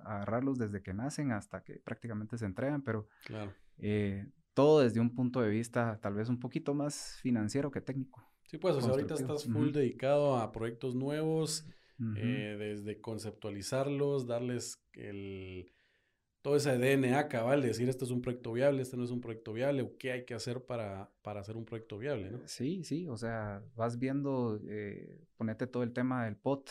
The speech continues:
Speaker 1: eh, y ya, ya con la experiencia te vas, vas identificando ciertas métricas y,
Speaker 2: Sí.
Speaker 1: y ya vas diciendo, "Bueno, este proyecto ni vale la pena analizarlo, pues, porque
Speaker 2: Claro.
Speaker 1: ya sabemos que no, que
Speaker 2: No
Speaker 1: no
Speaker 2: hay
Speaker 1: va a dar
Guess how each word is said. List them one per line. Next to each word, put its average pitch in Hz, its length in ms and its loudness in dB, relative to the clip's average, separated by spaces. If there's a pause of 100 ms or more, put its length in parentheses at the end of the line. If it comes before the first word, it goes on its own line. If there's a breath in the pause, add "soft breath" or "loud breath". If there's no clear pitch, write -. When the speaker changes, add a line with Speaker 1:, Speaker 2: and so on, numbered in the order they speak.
(200)
Speaker 1:
eh, 104 540 -4
y 110 140 -4
ya, 120 480 4
ya 117 220 0
con 131 120 4
la 123 60 6
experiencia 123 500 0
te 110 80 -2
vas, - 600 -2 (560)
vas 120 160 6
identificando 123 600 6
ciertas 123 320 2
métricas 147 680 2
y, 113 160 0
Speaker 2:
Sí. 110 80 0 (140)
Speaker 1:
y 110 80 -2
ya 113 120 4
vas 123 240 6
diciendo, 127 280 2
"Bueno, 117 240 2
este 120 200 -4
proyecto 113 600 -4
ni 107 260 -2
vale 117 160 0
la 107 160 0
pena 120 180 6
analizarlo, 123 500 6
pues, 156 160 4
porque 107 240 -2
Speaker 2:
Claro. 110 120 4
Speaker 1:
ya 117 40 0
sabemos 120 300 2
que 107 100 -6
no, 110 520 -2 (580 loud breath)
que 117 100 -2
Speaker 2:
No 110 60 4
Speaker 1:
no 110 40 4
Speaker 2:
hay 113 60 4
Speaker 1:
va 113 40 6
a 110 100 4
dar - 20 2